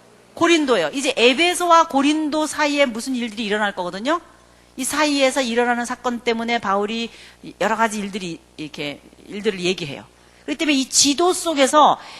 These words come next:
에베소에서 고린도를 가려면 어떻게 가야 되겠구나. 배를 타면 이렇게 가지만 육로로 가면은 위로 올라가가지고 마케도니아를 거쳐갖고 다시 거꾸로 내려와야지 갈 수 있는 거구나. 이런 게 다 보여야 된다고요. 이게 안 보이면은 성경이 안 읽어지는 거예요.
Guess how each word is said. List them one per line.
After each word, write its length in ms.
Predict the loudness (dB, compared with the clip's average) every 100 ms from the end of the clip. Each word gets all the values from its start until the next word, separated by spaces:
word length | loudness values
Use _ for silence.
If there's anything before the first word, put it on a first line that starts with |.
| 2
에베소에서 800 | 6 6 6 4 2 0 2 0
고린도를 520 | 2 0 0 0 2
가려면 340 | 2 2 2
어떻게 300 | 0 0 -2
가야 200 | 2 2
되겠구나. 600 | 2 -2 -4 2 4 4 0 -18 -20 -8
배를 440 | -2 2 2 0 0
타면 320 | 0 0 0
이렇게 240 | 0 2
가지만 520 | 2 2 0 0 0 -8 -20 -20 -4
육로로 580 | 2 2 2 2 2 4
가면은 440 | 4 4 2 2 0 2
위로 260 | 2 4
올라가가지고 880 | 4 4 4 4 2 2 4 4 4 -4 -20 -20 -2
마케도니아를 840 | 2 2 2 2 4 4 6 4 4
거쳐갖고 520 | 2 4 4 4 2
다시 260 | 0 0 4
거꾸로 360 | 4 4 -2
내려와야지 640 | 2 4 6 6 6 4 2
갈 160 | 2
수 100 | 2
있는 160 | -4 0
거구나. 240 | 0 0
이런 200 | -2 -2
게 80 | -2
다 100 | -4
보여야 480 | -6 -2 2 4 2
된다고요. 600 | 0 -4 -6 -2 -2 -4 -12 -20 _ _ _ _ _ -20 _ _ -20 -10
이게 160 | 2 4
안 300 | 4 0 0
보이면은 480 | 2 2 2 0 0
성경이 420 | -2 0 0 0
안 100 | -4
읽어지는 440 | -6 -8 -12 -16
거예요. 160 | -20